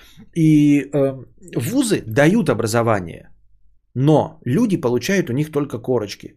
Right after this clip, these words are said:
Проблема в людях, которые хотят получить корочки. Если бы люди хотели получить образование, то лекции онлайн можно было бы проводить, вообще-то в-, лекции онлайн проводятся, как провожу их я.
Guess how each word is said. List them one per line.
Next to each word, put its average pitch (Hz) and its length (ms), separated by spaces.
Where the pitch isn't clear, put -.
Проблема 180 400
в 151 60
людях, 156 320
которые 107 320
хотят 113 340
получить 110 380
корочки. - 540
Если 135 300
бы 151 100
люди 147 160
хотели 143 300
получить 131 360
образование, 120 760
то 135 240
лекции 123 760
онлайн 120 640
можно 107 300
было 117 180
бы 110 120
проводить, 107 460
вообще-то 113 640
в-, 104 200
лекции 110 360
онлайн 92 460
проводятся, 127 540
как - 280
провожу 110 360
их 107 220
я. 95 340